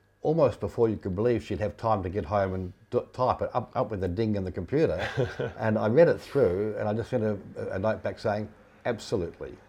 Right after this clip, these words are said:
Speaker 1: So the next day she did the strategy,
Speaker 2: Yeah.
Speaker 1: which, uh, she had practiced three or four times with me.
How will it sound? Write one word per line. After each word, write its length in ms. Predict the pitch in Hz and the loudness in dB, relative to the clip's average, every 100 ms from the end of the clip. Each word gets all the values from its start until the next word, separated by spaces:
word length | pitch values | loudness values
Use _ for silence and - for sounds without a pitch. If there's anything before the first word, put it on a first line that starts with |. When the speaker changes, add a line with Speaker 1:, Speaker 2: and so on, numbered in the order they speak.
| - - - - - - | -20 -20 -20 -20 -20 -8
Speaker 1:
So 120 | 101 | -4
the 80 | 95 | 0
next 240 | 147 156 | 0 0
day 160 | - 110 | 0 0
she 220 | - 104 | 0 -4
did 260 | 85 127 107 | -4 -4 -4
the 100 | 98 | -6
strategy, 720 | - 123 117 92 87 120 202 - - - | -2 0 2 0 -2 -4 -6 -12 -14 -8
Speaker 2:
Yeah. 140 | 131 - - | -6 -8 -10
Speaker 1:
which, 360 | 101 - - 101 | -8 -8 -6 -2
uh, 280 | 92 92 90 95 - - - | 0 0 -2 -8 -14 -18 -12
she 100 | 90 | -6
had 140 | 92 - | -6 -2
practiced 360 | 110 110 107 | -4 -2 -8
three 140 | - 107 | -4 -6
or 40 | |
four 180 | - 107 | -4 -4
times 320 | - 107 92 | -2 -2 -2
with 120 | 95 107 | -6 -8
me. 200 | 120 | -8